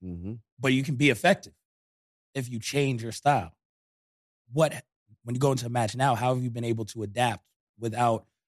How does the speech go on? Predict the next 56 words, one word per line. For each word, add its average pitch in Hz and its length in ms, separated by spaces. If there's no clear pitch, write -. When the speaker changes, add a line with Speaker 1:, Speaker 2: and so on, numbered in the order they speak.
Speaker 2:
again, 202 220
you 196 60
were 175 80
X 151 180
Division 135 300
champ. 113 260
People 151 300
thought 170 180
of 139 100
you 147 220
as 117 120
big 139 260
as 117 100
you 123 140
are. 117 220
It 117 180
still 185 260
is 135 120
like 127 120
a 117 60
flyer, 131 360
a 117 60
guy 123 180
who 113 100
does 117 300
really 135 300
athletic 120 300
moves. 117 260
How 123 100
do 139 60
you 147 80
change 131 380
that? 107 180
How 110 160
do 113 80
you 117 300
now 110 520
approach 117 340
a 113 40
match 113 380
at 113 180
this 165 280
age 101 440
going 113 220
into 107 260
it 92 140
and 113 100
still 147 240
make 131 160
sure 123 160
the 110 100
fans 113 320
have 104 140
that 98 140
same 95 280
experience? 110 380